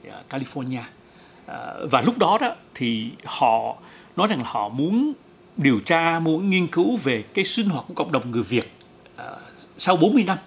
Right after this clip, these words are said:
và những hình thái sinh hoạt như thế nào, chứ họ không nói rõ nhiều về, à, cái, cái vấn đề mà,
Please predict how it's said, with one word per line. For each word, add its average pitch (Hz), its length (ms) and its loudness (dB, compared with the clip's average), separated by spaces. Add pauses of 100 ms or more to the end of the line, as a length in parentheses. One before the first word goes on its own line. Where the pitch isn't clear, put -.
(440)
và 123 360 2
những 139 160 -2
hình 156 160 -2
thái 156 120 -2
sinh 190 160 -4
hoạt 143 180 -2
như 156 100 -2
thế 208 120 -6
nào, 135 200 -4 (520)
chứ 226 120 4
họ 127 160 2
không 208 320 0
nói 220 260 2
rõ 202 120 4 (200)
nhiều 143 460 4
về, 120 320 0 (380)
à, 104 280 -6
cái, 143 220 -2
cái 180 160 -2
vấn 180 160 -4
đề 120 200 0
mà, 107 400 -6